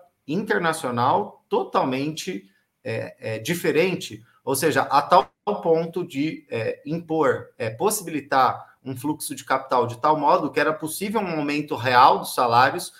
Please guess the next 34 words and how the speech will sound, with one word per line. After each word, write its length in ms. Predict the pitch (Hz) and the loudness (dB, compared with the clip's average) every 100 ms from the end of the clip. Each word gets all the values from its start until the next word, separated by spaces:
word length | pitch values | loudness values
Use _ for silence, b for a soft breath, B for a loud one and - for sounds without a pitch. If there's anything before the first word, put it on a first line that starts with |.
| b | b
sem 240 | - 151 151 | -6 -6 -6
que 60 | |
tivesse 540 | - 143 127 135 131 151 | -8 -4 0 0 -2 -6
uma 120 | 139 | -6
diminuição 680 | 147 151 151 139 - 156 147 | -6 -4 -4 -4 -2 -2 0
da 100 | 123 | -2
taxa 320 | 123 117 - | -2 -6 -10
de 120 | 113 | -16
lucros, 440 | 107 101 - 101 92 - | -14 -14 -14 -20 -20 -18
né? 220 | 113 120 b b _ | -14 -14 b b _
Essa 240 | 120 131 | -4 0
é 40 | 156 | 2
uma 100 | 147 | 4
base 520 | 147 143 165 165 190 | 8 8 8 4 -6
concreta 680 | - 165 - 139 156 - 147 | -6 -8 -2 0 0 -2 -4
e 20 | |
material 420 | 135 139 135 139 | -6 -4 -2 0
da 80 | 139 | -2
política 460 | 135 131 131 - | -4 -10 -12 -14
de 80 | 123 | -16
conciliação 580 | - 127 - 123 117 120 | -16 -16 -10 -8 -8 -12
de 120 | 117 | -14
classes. 560 | 117 113 95 - - - _ _ _ | -6 -4 -4 -8 -16 -20 _ _ _
Muitas 460 | 120 151 185 160 120 | -4 -4 0 0 2
vezes, 460 | 151 202 143 123 123 | 2 2 0 -4 -2
é, 240 | 117 117 | -2 -2
os 140 | 117 123 | -4 -2
analistas 580 | 123 120 135 139 147 | -2 -2 -4 -6 -10
colocam 500 | - 135 135 135 139 | -6 0 0 0 -6
o 120 | 131 123 | -8 -6
Lula 340 | 147 160 127 | -4 -2 -2
como 260 | - 131 131 | -4 -12 -12
um 80 | |
conciliador 1080 | 123 131 123 - 123 117 107 135 170 185 - | -12 -12 -12 -10 -4 -2 0 2 2 2 -2